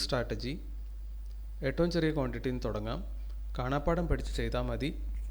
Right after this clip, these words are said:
ഇങ്ങനെ ചെയ്താൽ വിജയിക്കുമെന്നുണ്ടെങ്കിൽ മുപ്പത് ദിവസം കംപ്ലീറ്റ് ചെയ്യുമ്പോൾ ഇതിൻ്റെ നെറ്റ് റിസൾട്ട് നമുക്ക് എല്ലാ വീഡിയോയും കൂടെ നോക്കിയിട്ട് അതൊന്ന് സെപ്പറേറ്റ് ഒരു വീഡിയോ ആയിട്ട് ചെയ്യാം. ഓക്കെ, അപ്പോൾ ഇന്നത്തെ കാര്യം മനസ്സിലായല്ലോ. പത്തെണ്ണത്തിൽ നമ്മൾ ട്രേഡ് എടുത്തു.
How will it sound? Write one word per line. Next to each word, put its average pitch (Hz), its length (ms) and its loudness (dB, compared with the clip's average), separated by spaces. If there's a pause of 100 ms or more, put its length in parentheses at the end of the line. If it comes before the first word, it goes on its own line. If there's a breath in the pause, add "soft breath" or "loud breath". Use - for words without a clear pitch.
(100)
ഇങ്ങനെ 151 220 4
ചെയ്താൽ 156 380 4
വിജയിക്കുമെന്നുണ്ടെങ്കിൽ 131 1040 2 (180)
മുപ്പത് 127 240 0
ദിവസം 147 260 2
കംപ്ലീറ്റ് 135 400 2
ചെയ്യുമ്പോൾ 123 440 2
ഇതിൻ്റെ 139 220 2 (120)
നെറ്റ് 120 300 2
റിസൾട്ട് 131 360 0
നമുക്ക് 113 240 2 (420 loud breath)
എല്ലാ 127 140 4 (100)
വീഡിയോയും 117 380 2
കൂടെ 127 140 2 (140)
നോക്കിയിട്ട് 113 380 2 (400 loud breath)
അതൊന്ന് 139 300 4
സെപ്പറേറ്റ് 127 340 2
ഒരു 117 120 0
വീഡിയോ 113 200 2
ആയിട്ട് 113 240 2
ചെയ്യാം. 117 200 2 (160)
ഓക്കെ, 131 140 2 (140)
അപ്പോൾ 151 160 2
ഇന്നത്തെ 156 320 4
കാര്യം 175 260 8
മനസ്സിലായല്ലോ. 120 420 4 (340 loud breath)
പത്തെണ്ണത്തിൽ 147 560 4
നമ്മൾ 131 160 2 (100)
ട്രേഡ് 107 260 4
എടുത്തു. 104 240 2